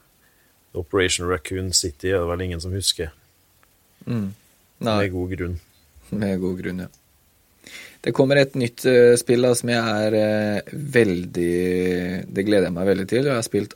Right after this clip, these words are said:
Speaker 2: alle de andre som har kommet før det her. Half-Life Alyx.
Speaker 1: Ja.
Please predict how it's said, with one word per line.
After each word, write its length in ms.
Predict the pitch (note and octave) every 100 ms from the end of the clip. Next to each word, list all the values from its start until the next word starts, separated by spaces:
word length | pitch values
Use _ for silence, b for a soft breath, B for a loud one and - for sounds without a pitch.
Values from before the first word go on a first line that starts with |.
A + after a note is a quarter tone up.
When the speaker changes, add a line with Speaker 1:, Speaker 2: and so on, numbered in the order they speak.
| _
Speaker 2:
alle 440 | - B2 G2 F2+ G2
de 80 | F#2+
andre 340 | G2+ F#2 G2
som 120 | A#2 A2
har 60 |
kommet 300 | - G2+ F#2
før 240 | F#2 F#2+ G2+
det 100 | G2
her. 240 | G#2 C#3 - _ B B B B B B B B B B B B B B -
Half-Life 720 | A2+ F2+ - G#2 F#2 G2 -
Alyx. 840 | - G#2 G2+ - - - - - - B B B B B B B B B E2+
Speaker 1:
Ja. 460 | D2+ D#2+ C3 C#3